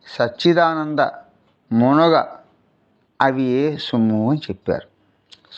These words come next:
So, అంతేకాదు, విశ్వాసంతో దేనిని పొందగలం.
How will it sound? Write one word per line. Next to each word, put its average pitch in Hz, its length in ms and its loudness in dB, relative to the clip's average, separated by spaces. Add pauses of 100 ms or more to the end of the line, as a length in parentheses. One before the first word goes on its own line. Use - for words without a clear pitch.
(120)
So, 214 160 2 (1500)
అంతేకాదు, 147 400 0
విశ్వాసంతో 165 920 0
దేనిని 131 380 0
పొందగలం. 95 680 -2